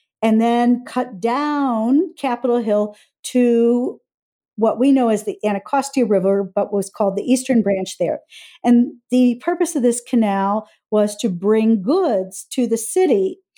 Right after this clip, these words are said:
and to, you know, make it easier to load and unload, to provide, uh, uh, you know, a more thriving commerce, uh, to make it just easier to get from place to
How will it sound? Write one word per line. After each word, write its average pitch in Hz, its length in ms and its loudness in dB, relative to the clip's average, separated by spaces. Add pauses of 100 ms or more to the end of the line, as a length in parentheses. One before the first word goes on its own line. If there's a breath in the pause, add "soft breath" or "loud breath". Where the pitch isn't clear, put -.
(360 loud breath)
and 233 520 0
to, 226 600 -2
you 240 120 0
know, 220 120 0
make 214 240 0
it 220 100 0
easier 240 420 2
to 262 120 -4
load 196 300 2
and 190 100 0
unload, 277 680 -2 (360 loud breath)
to 208 560 2
provide, 190 500 -2
uh, 196 340 -2
uh, 208 140 -2 (100)
you 202 140 -2
know, 185 280 0
a 196 140 -2
more 196 200 0
thriving 214 480 0
commerce, 285 760 -2 (380)
uh, 202 300 0
to 202 100 -8
make 233 220 0
it 233 60 0
just 185 200 -10
easier 262 640 2
to 240 100 -2
get 196 320 0
from 202 140 -2
place 180 320 -2
to - 80 -20